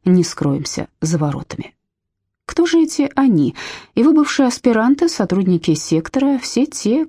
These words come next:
короче говоря, кто у А А учился, кто с ним близко соприкасался, независимо от сектора и от института. Ибо в соседнем институте русского языка тоже были и те, кто рядом с ним работал, и те, кто у него учился,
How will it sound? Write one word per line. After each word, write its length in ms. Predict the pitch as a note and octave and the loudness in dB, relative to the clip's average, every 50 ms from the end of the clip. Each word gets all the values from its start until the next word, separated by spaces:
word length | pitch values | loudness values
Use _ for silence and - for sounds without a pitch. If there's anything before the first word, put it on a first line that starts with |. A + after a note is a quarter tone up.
| _ _ | _ _
короче 340 | - B3+ B3 A#3+ A#3 - G#3+ | -2 0 0 0 0 -2 -2
говоря, 400 | G#3 G#3 G#3 G#3 G#3 G#3+ G#3 G3+ - - - - _ - | -2 0 0 0 0 0 -2 -2 -4 -8 -20 -20 _ -8
кто 240 | - - C4 B3+ | -2 0 2 2
у 220 | B3+ - A#3+ B3 - - | 2 2 0 0 0 0
А 140 | G#3 G#3 - | 0 -2 0
А 160 | - B3 C#4 | 0 0 2
учился, 680 | D4+ D4 C#4 - - - D#3+ D3+ D3 - - - D3+ C#3+ | 2 2 0 -2 -4 -2 -2 -2 -2 -4 -4 -4 -4 -4
кто 200 | - - - G3 | -4 -2 -4 -4
с 120 | F#3+ - | -2 0
ним 160 | - E3+ D#3+ D3 | 2 2 2 2
близко 340 | D#3 F3+ A#3 - - - | 0 0 -2 -4 -4 -6
соприкасался, 960 | A3+ - G#3 - - G3 F#3 - F#3 F3 - - D3 C#3 C3+ - - D3+ C#3+ - - - - _ | -6 -4 -4 -4 -2 -4 -2 -2 -4 -4 -4 -2 -2 -2 -2 -2 -4 -4 -6 -6 -10 -20 -10 _
независимо 600 | - F3+ F3+ D#3+ D#3 D3+ E3 G3 - - E3+ D3+ D3 | 0 2 2 4 2 2 0 -2 0 0 0 0 0
от 80 | C#3+ | -2
сектора 420 | - - - G3+ - - - E3+ D#3 | -6 -6 -6 -6 -4 -2 -2 0 0
и 180 | D3+ - E3+ | 0 0 0
от 160 | E3+ D#3 D3+ - | 0 0 0 0
института. 640 | D3 D3 - - - D3 - - C3 - - - - _ _ _ _ _ _ - | -2 -2 -2 -4 -6 -6 -6 -6 -12 -10 -12 -16 -16 _ _ _ _ _ _ -4
Ибо 360 | - C4 A#3+ C4 C4 B3 B3+ - | -2 0 0 2 0 0 -2 -6
в 80 | - - | -8 -6
соседнем 560 | - C#4 C4+ - - G#3 D#3 D3 D#3+ D#3+ D#3 | -4 -4 -2 -2 -2 -2 0 0 2 2 2
институте 500 | D#3+ E3 - - E3+ - E3+ D#3+ - E3+ | 2 0 0 -2 -2 0 0 0 0 0
русского 340 | E3 E3+ - - - F3+ F3+ | -2 -2 -2 -2 -2 0 0
языка 440 | F#3 F3+ F3+ G3+ - - C#4+ E4+ - - - - - - _ - | 0 0 -2 -2 -2 -2 -2 -2 -2 -6 -12 -16 -18 -18 _ 0
тоже 260 | - C#4+ F4+ F4 F4+ | 2 2 4 4 4
были 320 | E4+ E4+ E4+ D4 B3 A3+ | 4 6 6 6 6 4
и 40 | G#3 | 2
те, 320 | - - - B3 D4+ E4 | 0 0 0 2 2 2
кто 240 | D#4+ - - - A3+ | 0 -2 0 0 2
рядом 320 | G#3+ G#3 G3 G3 G3 F#3+ F3+ | 2 2 0 0 0 0 0
с 100 | - - | 0 2
ним 140 | F#3+ F#3 | 2 2
работал, 680 | F3+ F3 E3+ D#3 D#3 F3 A3+ D#4 E4 - E4+ E4 D4 B3 | 2 2 0 0 2 2 2 2 2 2 2 2 4 4
и 180 | G#3+ G#3 G3 F3 | 2 2 0 0
те, 260 | - - - G#3 B3 | -2 -2 -2 -2 -2
кто 200 | C4+ - - E3+ | 0 0 2 2
у 40 | D#3 | 4
него 240 | D#3 D#3 D3+ D3+ D3+ | 4 4 2 2 2
учился, 600 | D3+ D3 - - G3+ A#3+ D#4+ D#4 - - C#4+ | 0 0 -2 -2 0 0 0 0 0 -2 -2